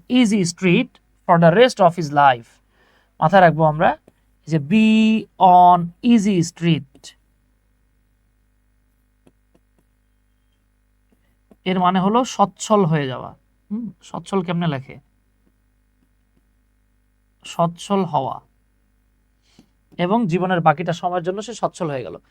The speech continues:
এখানেও কোনো রিডান্ডেন্সি নাই। তিন নাম্বার,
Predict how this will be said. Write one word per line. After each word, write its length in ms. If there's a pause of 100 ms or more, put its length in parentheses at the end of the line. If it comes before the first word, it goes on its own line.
(300)
এখানেও 500
কোনো 200
রিডান্ডেন্সি 600
নাই। 280 (2500)
তিন 120
নাম্বার, 340